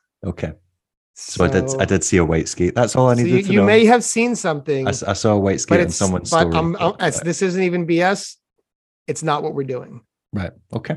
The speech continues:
Speaker 2: So
Speaker 1: All
Speaker 2: that's
Speaker 1: right.
Speaker 2: just flat out. What you saw is not what we're doing.
Speaker 1: Okay. Um, another easy question. I recently
Speaker 2: That's
Speaker 1: watched
Speaker 2: a tough one. That was, like, the toughest one.
Speaker 1: Really? Oh.
Speaker 2: Yeah.
Speaker 1: Um, shit.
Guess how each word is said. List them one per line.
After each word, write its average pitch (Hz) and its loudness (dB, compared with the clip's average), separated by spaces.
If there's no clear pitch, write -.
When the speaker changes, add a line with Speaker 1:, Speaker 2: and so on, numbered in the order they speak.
Speaker 2:
So 139 -4
Speaker 1:
All 127 -2
Speaker 2:
that's 147 0
Speaker 1:
right. - -14
Speaker 2:
just - -8
flat 123 -8
out. - -12
What 156 -2
you 185 -2
saw 190 0
is 131 -8
not 127 -8
what 127 -10
we're 123 -10
doing. - -14
Speaker 1:
Okay. - -10
Um, 95 -2
another 110 4
easy 92 2
question. 92 -4
I 98 0
recently 104 -2
Speaker 2:
That's 95 0
Speaker 1:
watched 95 4
Speaker 2:
a - 4
tough - 4
one. 185 6
That 185 6
was, 202 4
like, 254 2
the 226 6
toughest 214 2
one. 190 0
Speaker 1:
Really? 220 0
Oh. 104 0
Speaker 2:
Yeah. 107 6
Speaker 1:
Um, - 2
shit. 139 -4